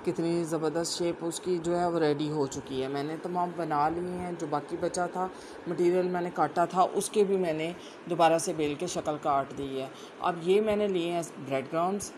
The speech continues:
और ये लिए हैं मैंने, ए, ए, हाफ अंडा मेरा पहले बचा हुआ था, वन, अ, एक और अंडा मैंने इसमें डाल लिया है। डालने के बाद उसको भी मैं आपके सामने फेंट लिया है। अब ये जो है, ये दो चम्मच है मैदा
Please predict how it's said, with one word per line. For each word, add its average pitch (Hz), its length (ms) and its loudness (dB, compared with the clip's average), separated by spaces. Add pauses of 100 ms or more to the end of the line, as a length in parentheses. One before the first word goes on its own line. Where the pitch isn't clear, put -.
(120)
और 175 60 0
ये 175 480 0
लिए 151 400 -2
हैं 156 160 -4
मैंने, 143 500 -2 (400)
ए, 156 300 0 (300)
ए, 170 40 0
हाफ 160 300 2
अंडा 165 180 0
मेरा 160 200 2
पहले 147 280 2
बचा 165 260 0
हुआ 175 220 4
था, 175 200 2
वन, 156 400 4
अ, 147 600 -2
एक 170 220 0
और 185 140 4
अंडा 170 280 2
मैंने 165 300 0
इसमें 170 360 -4
डाल 156 260 6
लिया 170 320 0
है। 165 60 -4 (360)
डालने 165 400 6
के 160 100 -6
बाद 160 200 2
उसको 156 280 -4
भी 156 120 -4
मैं 156 160 -2
आपके 147 300 -2
सामने 147 340 -4
फेंट 131 360 -6 (100)
लिया 127 260 -6
है। 131 120 -6 (380)
अब 151 200 0 (140)
ये 190 240 4
जो 214 160 2
है, 202 380 2
ये 165 80 0
दो 151 320 2
चम्मच 196 420 0
है 196 140 0
मैदा 147 520 0